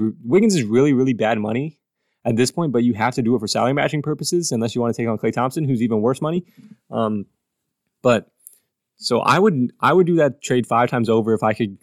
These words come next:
have a chance at getting one of those top five guys. Um, 'cause those are potentially franchise-changing players. Those are the types of guys you rebuild around. Those are the types of guys you need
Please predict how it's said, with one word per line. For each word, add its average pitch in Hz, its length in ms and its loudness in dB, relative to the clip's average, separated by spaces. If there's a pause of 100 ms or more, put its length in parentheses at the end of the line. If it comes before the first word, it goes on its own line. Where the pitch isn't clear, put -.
(180)
have 120 200 0
a 120 40 2
chance 113 340 0
at 110 100 -2
getting 110 240 -2
one 110 140 0
of 107 80 -2
those 107 200 0
top 110 220 -2
five 107 220 -2
guys. - 320 -6 (460)
Um, 110 260 0
'cause 104 160 -2
those 131 180 0
are 139 180 2 (260)
potentially 139 500 -2
franchise-changing 113 960 -4
players. 120 300 0
Those 120 140 0
are 131 60 -2
the 127 40 -6
types 135 160 -4
of 117 80 -2
guys 113 240 2
you 107 120 -2
rebuild 113 360 2
around. 107 240 -2
Those 123 200 2
are - 20 0
the 139 60 2
types 143 180 -6
of 143 60 0
guys 131 160 2
you 117 60 2
need 117 440 0